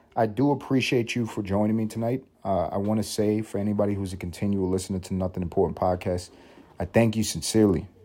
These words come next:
Do me a favor, go onto my Instagram,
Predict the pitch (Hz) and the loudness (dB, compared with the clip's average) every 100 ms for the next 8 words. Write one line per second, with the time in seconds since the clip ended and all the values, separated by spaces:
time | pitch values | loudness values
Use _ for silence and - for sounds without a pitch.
0 | _ _ _ _ - 113 117 117 - 113 | _ _ _ _ -2 2 4 4 6 6
1 | 104 98 98 110 113 - 104 101 107 104 | 6 2 4 4 4 2 0 0 -2 -2
2 | - 104 107 101 | -4 0 0 0